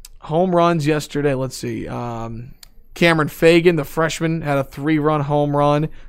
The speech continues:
Gray Chavez had a home run. Gray Chavez hit four home runs this weekend.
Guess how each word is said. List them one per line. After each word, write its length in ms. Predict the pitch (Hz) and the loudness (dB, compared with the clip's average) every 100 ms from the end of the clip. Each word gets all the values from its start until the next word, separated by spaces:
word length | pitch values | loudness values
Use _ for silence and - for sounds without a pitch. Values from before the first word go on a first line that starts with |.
| - | -10
Gray 260 | 143 135 | -6 -4
Chavez 840 | 123 - 156 160 165 165 165 170 - | -6 0 4 4 6 6 4 2 -4
had 180 | 143 151 | -2 0
a 60 | 143 | 0
home 340 | 143 151 143 | -2 -2 -2
run. 220 | 143 147 147 - | 0 0 -2 -4
Gray 180 | - 226 | 2 2
Chavez 540 | - 202 190 175 143 | 4 4 4 2 0
hit 160 | 151 - | -4 -6
four 400 | - - 165 160 | -10 -4 0 0
home 280 | 151 147 135 | -2 -4 -4
runs 280 | 127 120 120 | -6 -6 -10
this 140 | - | -12
weekend. 440 | 101 123 - 87 | -12 -12 -12 -12